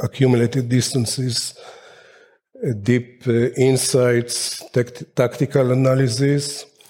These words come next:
<clears throat> and we can create v-, uh, personal video clips. So a, a virtual camera that focuses on a certain player and generates his video. Um, we,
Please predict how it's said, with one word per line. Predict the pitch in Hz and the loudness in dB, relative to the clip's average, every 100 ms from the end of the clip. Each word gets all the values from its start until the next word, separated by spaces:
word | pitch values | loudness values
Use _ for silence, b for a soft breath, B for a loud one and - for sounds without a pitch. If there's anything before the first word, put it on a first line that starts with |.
| b b b | b b b
<clears throat> | b _ _ _ | b _ _ _
and | - 147 139 131 139 127 123 | 2 4 4 2 0 2 2
we | |
can | 127 135 117 | 2 0 0
create | - 117 113 | 0 2 0
v-, | 104 - 120 113 | -2 -4 0 0
uh, | 113 | 0
personal | 127 127 131 110 | 0 2 2 2
video | 127 123 | 2 2
clips. | 113 101 95 - | 0 -4 -6 -6
So | - 113 110 - | -4 -4 -4 -6
a, | 117 - - | -6 -2 -2
a | |
virtual | 110 131 131 113 | 2 2 2 -2
camera | - 127 123 120 | 2 2 4 2
that | 107 107 | 0 -4
focuses | - 117 - 110 - 117 - B B B B B - | -2 -4 -2 -4 -2 -2 -6 B B B B B 0
on | 113 | 0
a | |
certain | 107 - 117 113 101 | 2 2 2 2 0
player | 117 123 135 143 143 - _ _ | 0 2 2 2 -2 -10 _ _
and | 147 104 | -4 0
generates | 113 113 113 110 - | 2 4 2 0 -6
his | - 123 101 | -8 -6 -4
video. | 107 135 151 151 151 - B B B B B B B _ _ | 0 0 4 2 2 -6 B B B B B B B _ _
Um, | 139 113 110 113 110 110 123 - | -4 0 2 0 0 -2 -4 -10
we, | 185 123 117 | -8 0 0